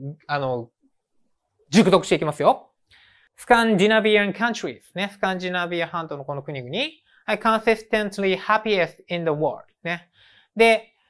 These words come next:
えー、この選択肢の見切りのところでね、ちょっと説明しようとは思ってたんですけど、このハピエストみたいな最上級。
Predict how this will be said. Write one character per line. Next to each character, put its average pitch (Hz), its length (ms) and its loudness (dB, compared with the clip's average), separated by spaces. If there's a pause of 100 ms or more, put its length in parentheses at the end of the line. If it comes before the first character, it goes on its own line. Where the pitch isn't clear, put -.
(140)
え 160 840 4
ー、 - 20 -16
こ 214 100 0
の 208 300 0 (160)
選 262 260 0
択 285 160 0
肢 - 100 -6
の 185 60 -2
見 160 140 -2
切 180 100 -2
り 175 80 -2
の 170 100 -6
と 170 80 -12
こ 156 100 -8
ろ 123 80 -10
で 127 100 -14
ね、 131 140 -16
ち - 80 -8
ょ - 20 -6
っ - 20 -6
と 151 80 -10
説 156 160 -10
明 156 160 -4
し 151 80 -12
よ 160 80 -4
う 143 40 -6
と 127 80 -6
は 120 60 -4
思 123 140 -12
っ - 40 -18
て - 80 -20
た 120 120 -16
ん 151 60 -20
で - 40 -20
す - 60 -20
け 135 80 -14
ど、 - 60 -20
こ 135 100 -12
の 127 60 -12
ハ - 340 0
ピ 240 140 -2
エ 202 80 2
ス - 80 -8
ト 165 60 -8
み 139 100 -8
た 131 80 -6
い - 20 -10
な 123 80 -10
最 196 320 0
上 202 160 2
級。 - 300 -12